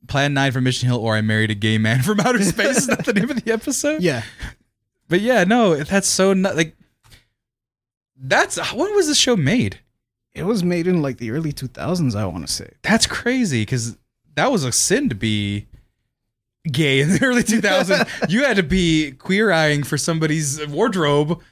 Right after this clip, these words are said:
Speaker 1: or furniture, but nineteen ninety-nine.
Speaker 2: Yeah.
Speaker 1: Jesus Christ.
Speaker 2: And they had a really good
Speaker 1: For a
Speaker 2: time.
Speaker 1: cartoon? Yeah.
Speaker 2: They also had a really, there was this dynamic about them that I really loved. Wally was obviously the most,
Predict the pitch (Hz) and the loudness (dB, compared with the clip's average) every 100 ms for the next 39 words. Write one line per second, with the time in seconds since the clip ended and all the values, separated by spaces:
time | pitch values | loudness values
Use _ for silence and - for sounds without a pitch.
0 | _ _ _ - 151 131 - 196 214 - | _ _ _ -2 0 0 0 2 2 2
1 | 139 139 165 - 131 123 127 120 120 _ | 2 2 0 -6 -6 0 2 2 -2 _
2 | _ _ _ _ _ 151 190 247 247 170 | _ _ _ _ _ -2 2 2 2 2
3 | 120 196 196 107 90 113 160 220 240 120 | 2 2 2 -2 -8 -2 0 0 0 0
4 | - - 120 185 156 95 - - - 139 | -4 -4 -4 -2 -2 -2 -6 -10 -6 0
5 | 156 165 214 196 156 170 196 185 156 120 | 2 2 2 0 -2 -2 -2 0 0 2
6 | 165 202 - 160 381 381 233 294 131 104 | 0 0 2 2 0 -2 -2 0 0 -2
7 | - _ _ - 160 180 - 160 170 123 | -6 _ _ -4 -2 -2 -4 -2 -2 -4
8 | 98 120 139 139 127 107 - _ 143 143 | -4 -2 -2 0 -2 -4 -10 _ -4 2
9 | 165 160 160 151 131 117 117 117 110 113 | 2 2 0 2 2 2 0 0 -2 -4
10 | 104 110 110 104 101 101 104 95 90 85 | -4 -2 -2 -2 -4 -4 -4 -6 -12 -20
11 | _ _ _ _ _ _ _ _ _ - | _ _ _ _ _ _ _ _ _ -4
12 | 127 147 160 151 139 127 117 - - 135 | 0 2 2 2 2 0 -2 -8 -6 -2
13 | 135 131 147 135 127 120 117 - - | 0 0 0 0 0 -2 -2 -4 -8